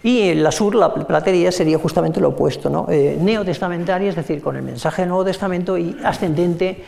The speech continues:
en el sentido de positiva, ¿no? Eh, la pregunta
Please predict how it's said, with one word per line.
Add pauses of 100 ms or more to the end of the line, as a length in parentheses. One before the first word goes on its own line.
(160)
en
el
sentido
de
positiva,
¿no? (760)
Eh, (1700)
la
pregunta